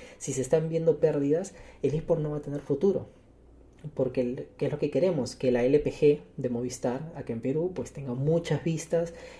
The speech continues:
y que generen muchísimo dinero y que puedan crear un ecosistema o un eSport que realmente sea competitivo a nivel internacional. Y a lo mejor, eh, si es que la L P G o Movistar, pues, se anima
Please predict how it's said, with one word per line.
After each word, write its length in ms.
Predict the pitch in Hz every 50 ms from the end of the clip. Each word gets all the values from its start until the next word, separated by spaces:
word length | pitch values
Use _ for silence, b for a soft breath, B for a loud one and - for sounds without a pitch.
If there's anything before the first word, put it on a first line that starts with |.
| B B
y 180 | B 139 139 135
que 760 | 135 - 139 131 127 123 123 123 123 123 123 120 117 127 131 - - - - - -
generen 840 | - - - 131 127 135 135 147 156 156 156 151 151 151 151 156 - -
muchísimo 560 | - 139 131 139 139 - 156 147 170 175 175
dinero 400 | 175 170 165 165 156 147 151 160
y 120 | 170 160 147
que 100 | - 127
puedan 340 | - - 139 139 143 143 139
crear 260 | - - 131 131 143
un 120 | 151 143
ecosistema 580 | 139 139 135 123 117 113 - - 147 135 139 143
o 100 | 151 139
un 220 | 131 131 135 135
eSport 400 | 135 135 - - 160 156 151 -
que 140 | - 135 123
realmente 580 | 131 123 120 123 131 127 127 131 131 151 151 147 B B B B
sea 200 | B - 139 131
competitivo 600 | - 160 143 139 135 - - 131 135 143 151 151
a 40 | 151
nivel 260 | 143 131 127 127 135
internacional. 600 | 143 139 135 143 131 127 - 123 120 170 208 196
Y 60 | 170 156
a 60 | 131
lo 100 | 127 127
mejor, 320 | 127 123 - 156 156 160 B B B B B B B B
eh, 400 | 147 139 135 135 135 131 131 127
si 200 | - - - 135
es 100 | 123 -
que 240 | - - 143 135 131
la 120 | 131 127
L 140 | 123 135 147
P 100 | 147 151
G 220 | - - 160 175 175
o 20 |
Movistar, 640 | 156 151 139 135 131 131 - - 156 156 151 151
pues, 160 | - - 127 127
se 120 | - 127
anima 600 | 139 147 151 151 151 156 156 147 143 139 143 -